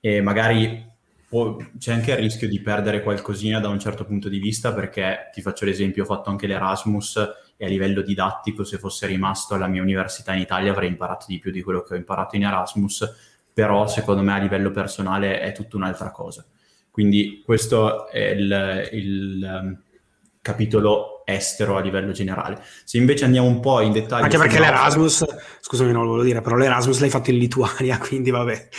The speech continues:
Speaker 2: Siccome il pubblico della finanza personale è tutto al maschile, diciamo che sicuramente le
Speaker 1: <laughs> No, no,
Speaker 2: Certo.
Speaker 1: il mio, il mio Erasmus l'ho fatto in Bulgaria.
Speaker 2: Ah, in Bulgaria, scusami.
Speaker 1: In Bulgaria, in, eh, ho fatto cinque mesi a Varna.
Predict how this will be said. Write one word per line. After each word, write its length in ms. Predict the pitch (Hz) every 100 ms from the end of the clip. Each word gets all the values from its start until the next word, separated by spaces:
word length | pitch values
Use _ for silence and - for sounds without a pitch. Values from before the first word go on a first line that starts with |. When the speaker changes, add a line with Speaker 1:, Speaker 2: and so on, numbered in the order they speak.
| - -
Speaker 2:
Siccome 240 | - -
il 80 | 170
pubblico 320 | 180 185 175
della 140 | 180 160
finanza 400 | - 160 156 151
personale 640 | 165 151 - 139 139 143
è 80 | 135
tutto 240 | 135 156
al 80 | 147
maschile, 720 | 147 139 - 135 147 143 123 110
diciamo 320 | 117 127 135
che 300 | 131 123 117 - -
sicuramente 640 | - 131 139 131 117 117 139
le 380 | 135 - -
Speaker 1:
<laughs> 1300 | - - - - - _ _ _ _ - 208 - 143
No, 160 | 143 143
no, 220 | 135 123
Speaker 2:
Certo. 220 | 117 123
Speaker 1:
il 220 | 123 135
mio, 240 | 135 147 147
il 120 | 131
mio 140 | 131 139
Erasmus 400 | 156 170 190 165
l'ho 120 | 123
fatto 300 | 127 - 120
in 120 | 117
Bulgaria. 680 | 117 113 117 123 101 92 - - _
Speaker 2:
Ah, 180 | - 160
in 100 | 170
Bulgaria, 440 | 165 214 156 139
scusami. 440 | 127 - 143 123 98
Speaker 1:
In 100 | 120
Bulgaria, 800 | 117 120 120 123 110 98 92 - -
in, 320 | 120 117 113
eh, 280 | 113 110 110
ho 100 | 110
fatto 240 | 120 117
cinque 260 | 127 131 139
mesi 200 | 131 120
a 40 | 104
Varna. 520 | 98 95 95 92